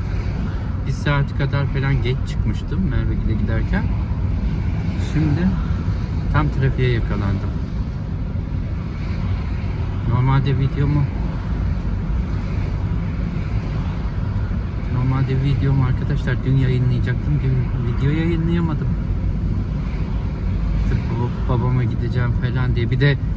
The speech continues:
aksilik yaşadım. Dün telefonumun şarjı iş yerinde bitmek üzereydi. Ana-, evin anahtarını da evde unu-, şeyde, iş yerinde unutmuşum. Şarj makinem de yok. Şarj aletim de yoktu yanımda. Ondan sonra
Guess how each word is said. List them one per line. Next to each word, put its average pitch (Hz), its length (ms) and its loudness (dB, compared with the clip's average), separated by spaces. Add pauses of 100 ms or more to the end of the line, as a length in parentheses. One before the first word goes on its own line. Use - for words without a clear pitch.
aksilik 160 560 2
yaşadım. 156 460 2
Dün 151 120 2
telefonumun 165 540 2
şarjı 156 380 2
iş 151 200 2
yerinde 156 300 2 (300)
bitmek 156 300 2
üzereydi. 147 580 2 (240)
Ana-, 156 220 2
evin 160 240 4
anahtarını 160 600 4
da 156 80 2
evde 147 380 2
unu-, 147 220 0
şeyde, 143 300 0
iş - 220 -2
yerinde 151 280 2
unutmuşum. 143 680 2 (600)
Şarj 147 280 4
makinem 147 500 2
de 143 120 4
yok. 135 160 4 (260)
Şarj 139 300 4
aletim 139 480 2
de 143 40 2
yoktu - 320 2
yanımda. - 360 2 (640)
Ondan 147 300 2
sonra 143 400 2